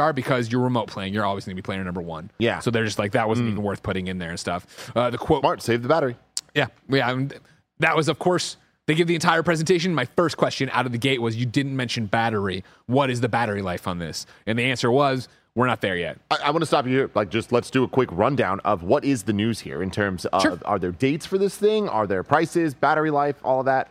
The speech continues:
Speaker 1: The price is one ninety-nine. That is confirmed. That's what it's going to be, right? Uh, you're going to have, uh, pre-order starting very soon, they say, which, again, when we get these kind of demos, we're given a lot of information, not all of it. We're, again,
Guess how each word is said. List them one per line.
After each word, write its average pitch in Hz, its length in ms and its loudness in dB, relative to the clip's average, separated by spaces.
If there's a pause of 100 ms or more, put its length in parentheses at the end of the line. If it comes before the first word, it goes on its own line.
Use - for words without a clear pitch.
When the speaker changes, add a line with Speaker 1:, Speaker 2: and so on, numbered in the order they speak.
Speaker 1:
The 147 60 4
price 175 240 4
is 180 140 2
one 175 140 4
ninety-nine. 185 380 2 (260)
That 139 160 4
is 143 100 -2
confirmed. 156 360 2
That's 127 180 0
what 135 100 4
it's 131 100 -2
going 127 180 2
to 120 60 0
be, 101 220 -2
right? 107 340 2
Uh, 117 420 2
you're 127 300 2
going 139 300 2
to 131 80 2
have, 127 400 2
uh, 113 420 2
pre-order 151 380 2
starting 131 440 2
very 143 380 2
soon, 113 300 0
they 101 100 0
say, 95 380 -6
which, 113 360 0
again, 120 440 0 (340)
when 147 80 2
we 156 80 2
get 160 180 2
these 190 140 0
kind 185 180 2
of 180 80 2
demos, 185 460 2
we're 143 100 2
given 156 220 2
a 139 40 2
lot 139 200 2
of - 20 0
information, 165 520 -2
not 120 200 -2
all 123 280 0
of 156 80 0
it. 208 180 -2 (240)
We're, 135 220 4
again, 131 420 0